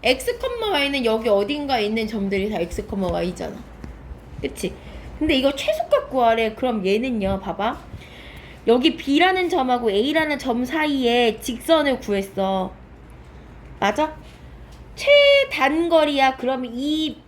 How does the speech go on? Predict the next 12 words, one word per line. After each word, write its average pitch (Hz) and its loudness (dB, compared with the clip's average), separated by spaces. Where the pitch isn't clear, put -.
점 262 -2
P라는 381 0
X, 233 -6
Y가요. 226 0
여기 302 4
위에 302 0
어딘가에 262 2
있으면 214 -6
되는 214 -6
거 202 -10
아니야? 247 -4
진호야? 233 -4